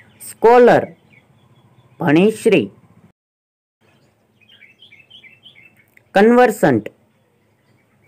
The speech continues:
માહિતગાર. વીટી, હાજર જવાબી. ડિલિજન્ટ,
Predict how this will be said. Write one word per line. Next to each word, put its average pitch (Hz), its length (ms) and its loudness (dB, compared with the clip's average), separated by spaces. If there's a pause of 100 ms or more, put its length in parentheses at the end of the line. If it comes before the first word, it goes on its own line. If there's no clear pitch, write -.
(140)
માહિતગાર. 151 760 0 (1900)
વીટી, 160 580 0 (1080)
હાજર 135 420 0
જવાબી. 156 600 0 (2000)
ડિલિજન્ટ, 151 760 0